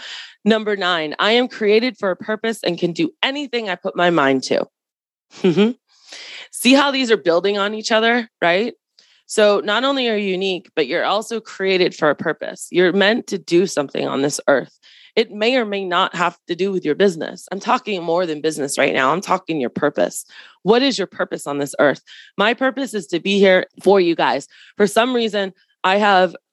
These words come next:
been given this, like, energy to be able to affect masses of people. I have this vision in my head that I will be speaking in a stadium one day.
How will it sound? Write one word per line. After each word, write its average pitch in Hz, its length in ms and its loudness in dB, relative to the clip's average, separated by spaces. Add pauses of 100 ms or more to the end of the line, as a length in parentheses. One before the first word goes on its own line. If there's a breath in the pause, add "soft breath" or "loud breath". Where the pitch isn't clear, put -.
(180)
been 185 280 2
given 208 380 2
this, 180 260 -4
like, 170 320 -8
energy 175 520 2
to 165 320 0 (360 soft breath)
be 208 140 2
able 214 300 6
to 202 480 -2 (180)
affect 196 640 -4 (340)
masses 190 560 0
of 185 100 -6
people. 262 460 2 (680)
I 208 100 2
have 226 240 0
this 202 240 -2
vision 247 340 -4
in 196 160 -2
my 180 160 2
head 180 300 -2
that 208 120 2
I 220 100 4
will 220 300 2
be 233 140 -6
speaking 220 540 -6
in 185 80 0
a 180 60 2
stadium 196 760 4
one 135 220 0
day. 127 300 -4